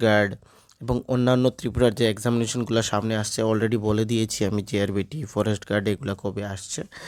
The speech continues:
এগুলার যদি তোমরা প্রিপারেশন করে থাকো, তাহলে তোমরা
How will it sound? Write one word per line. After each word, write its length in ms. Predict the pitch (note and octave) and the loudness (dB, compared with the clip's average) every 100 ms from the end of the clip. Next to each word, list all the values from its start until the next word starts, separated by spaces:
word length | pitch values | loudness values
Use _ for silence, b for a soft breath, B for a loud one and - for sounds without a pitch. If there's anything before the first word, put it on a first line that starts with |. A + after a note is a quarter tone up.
| B B - | B B -2
এগুলার 260 | A#2+ B2+ C3 B2 | 2 4 4 4
যদি 160 | A2+ A#2 | 0 0
তোমরা 180 | A#2+ A2+ A2+ | 0 0 -2
প্রিপারেশন 420 | G#2+ A#2 A#2 C3 A2+ | -4 -4 -2 -4 -4
করে 160 | A2+ A2+ | -4 -2
থাকো, 220 | A2+ G#2+ G2+ - B C3+ B B - | -4 -4 -8 -10 B -18 B B -4
তাহলে 220 | A#2 A2+ B2 - | 2 2 2 -2
তোমরা 220 | A#2+ | 0